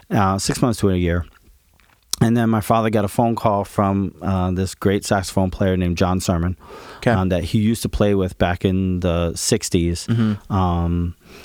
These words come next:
Speaker 1: uh, over in Europe, and they had a band together called The Trio, which was, uh,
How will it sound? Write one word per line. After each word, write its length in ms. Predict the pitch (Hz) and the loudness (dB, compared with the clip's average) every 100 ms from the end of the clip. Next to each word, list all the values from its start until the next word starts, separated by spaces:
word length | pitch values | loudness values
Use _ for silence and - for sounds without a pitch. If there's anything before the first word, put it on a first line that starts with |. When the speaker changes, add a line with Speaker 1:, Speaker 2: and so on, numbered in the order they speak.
| - _ - | -20 _ -2
Speaker 1:
uh, 240 | 95 87 - | 0 0 0
over 240 | 98 95 | 0 2
in 100 | 90 | 0
Europe, 400 | 90 95 90 - - | 2 2 0 -4 -4
and 160 | 90 85 | 0 0
they 160 | 95 | 0
had 220 | 90 98 87 | 0 0 0
a 40 | |
band 320 | 80 90 90 90 | 0 0 0 -2
together 280 | 87 82 | -2 -2
called 220 | 85 92 82 | -2 -2 0
The 100 | 82 | -2
Trio, 420 | - 113 78 69 | 0 0 0 -4
which 220 | 82 - | -6 -4
was, 280 | 85 78 - | -2 -2 -2
uh, 440 | 85 80 78 78 | -2 0 -2 -4